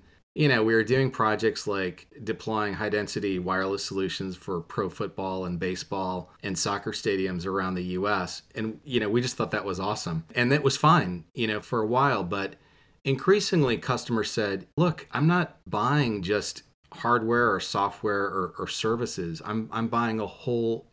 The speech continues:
experience, and I want an end-to-end experience, and I want that experience to help me achieve my outcomes."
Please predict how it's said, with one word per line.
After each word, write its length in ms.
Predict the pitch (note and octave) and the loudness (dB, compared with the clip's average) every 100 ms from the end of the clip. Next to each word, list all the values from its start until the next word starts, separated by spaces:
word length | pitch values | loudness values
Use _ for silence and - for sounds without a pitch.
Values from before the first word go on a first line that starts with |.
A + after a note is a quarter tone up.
| - | -12
experience, 920 | G2+ - - C3 C3+ F#2 E2+ E2 - - _ _ - | -8 -6 -2 0 0 -2 -4 -6 -10 -12 _ _ -4
and 420 | A2+ G#2+ G2+ F#2+ - | 0 2 0 -4 -2
I 80 | |
want 220 | A#2 B2+ A#2 | 2 2 0
an 40 | |
end-to-end 600 | G#2 A2+ C3 A2+ G2 A#2 | -2 0 0 0 -2 -2
experience, 560 | A2+ - G#2 F#2+ F#2+ - | -2 -4 -4 -4 -4 -6
and 100 | A2 | -4
I 60 | |
want 240 | G#2 A2+ A#2+ | -2 -2 0
that 140 | B2 | 0
experience 500 | G#2+ - G#2 G#2 F#2+ | 0 0 -2 -2 -4
to 100 | - | -6
help 160 | G2+ G2+ | -6 -6
me 120 | G#2 | -6
achieve 440 | F2+ - G2 F#2+ | -6 -4 -4 -4
my 300 | F#2+ F2+ F#2 F2+ | -4 -4 -6 -6
outcomes." 600 | F#2 - - D#2 - - | -6 -6 -10 -14 -14 -16